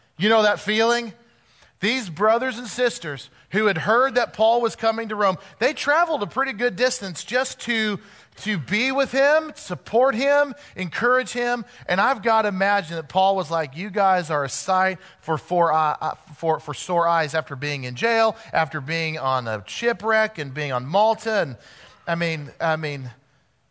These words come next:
I'll tell you, Christians coming to the aid of others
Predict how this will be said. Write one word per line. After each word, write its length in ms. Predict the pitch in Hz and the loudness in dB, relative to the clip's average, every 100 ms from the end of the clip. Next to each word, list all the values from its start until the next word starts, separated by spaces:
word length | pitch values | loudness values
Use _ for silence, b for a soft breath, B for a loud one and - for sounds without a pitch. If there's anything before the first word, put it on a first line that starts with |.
| _ _ | _ _
I'll 80 | 175 | -10
tell 260 | - 202 | -2 0
you, 180 | 202 147 120 123 _ _ _ _ _ _ | 2 -2 -4 -10 _ _ _ _ _ _
Christians 800 | - 135 160 - 143 117 - - _ _ _ _ _ _ | -12 -6 -6 -6 -10 -10 -12 -16 _ _ _ _ _ _
coming 380 | - 226 240 254 196 | -4 -2 0 -4 -4
to 140 | 208 | -6
the 240 | 170 160 156 | -4 -4 -2
aid 460 | 175 175 170 147 - _ _ | -2 -4 -6 -10 -18 _ _
of 160 | 139 135 | -2 0
others 600 | 127 123 107 92 - | 0 -2 -6 -12 -16